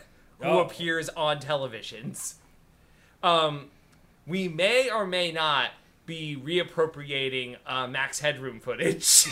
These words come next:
Speaker 1: <laughs> and just superimposing a television over his head.
Speaker 2: Hmm. <laughs>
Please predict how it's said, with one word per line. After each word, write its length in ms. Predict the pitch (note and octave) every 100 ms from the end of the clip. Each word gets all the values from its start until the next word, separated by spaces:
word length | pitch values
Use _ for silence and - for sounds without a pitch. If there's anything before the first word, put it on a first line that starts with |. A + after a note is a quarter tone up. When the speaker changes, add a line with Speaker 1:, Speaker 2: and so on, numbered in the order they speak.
| - B3+ - - - - -
Speaker 1:
<laughs> 720 | - - - - - A3+ -
and 160 | F#3+ F3+
just 240 | F#3+ -
superimposing 720 | A3 G#3 G3 F#3 F#3+ F3 F3
a 40 | E3+
television 600 | F3+ E3+ D#3+ D#3 C#3+ D3+
over 240 | D3+ -
his 220 | F#3+ F3
head. 420 | C#3+ C3 C3+ D#3+ D#3 - - - - - - - - - - - - - - - - -
Speaker 2:
Hmm. 560 | D#3+ C#3+ - - B3+
<laughs> 60 | B3